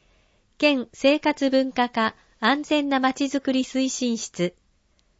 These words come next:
電話零二九三零一の二八四二。エルピーガスをお使いの皆さんへ。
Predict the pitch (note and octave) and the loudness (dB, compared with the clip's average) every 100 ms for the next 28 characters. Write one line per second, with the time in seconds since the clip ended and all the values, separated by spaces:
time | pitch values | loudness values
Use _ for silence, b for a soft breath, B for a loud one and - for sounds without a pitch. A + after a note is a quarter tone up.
0 | _ - G#3+ C#4+ C#4+ C4+ B3+ - _ B3+ | _ -4 0 2 2 0 0 -2 _ 2
1 | D#4 D#4 D#4 C#4 - A#3+ A3 F#3+ - - | 2 2 -2 -4 -4 -2 0 0 -4 -4
2 | C4+ C#4+ D4 D4 C#4 G#3+ - A3+ G3 G3 | -2 0 0 2 2 -2 -4 -2 0 0
3 | C4+ C#4 C#4 - G#3+ A#3 A#3+ A#3 A3 E3+ | -4 -4 -4 -2 -2 -2 -2 -4 -4 -4
4 | - _ _ _ _ _ _ _ _ _ | -8 _ _ _ _ _ _ _ _ _
5 | _ _ _ _ _ _ _ _ _ _ | _ _ _ _ _ _ _ _ _ _
6 | _ _ _ _ _ _ _ G3+ A3 D#4+ | _ _ _ _ _ _ _ 4 6 4
7 | D#4+ D4+ D4+ D4+ C#4+ D4+ - A#3 G3+ F#3 | 2 2 2 2 0 0 0 2 2 2
8 | G3+ - - - C#4+ C4+ B3+ A#3+ B3 C#4 | 0 -4 -4 0 2 2 0 2 2 0
9 | - B3+ G#3+ F#3 D#3+ D3+ | 0 0 0 -2 -2 -4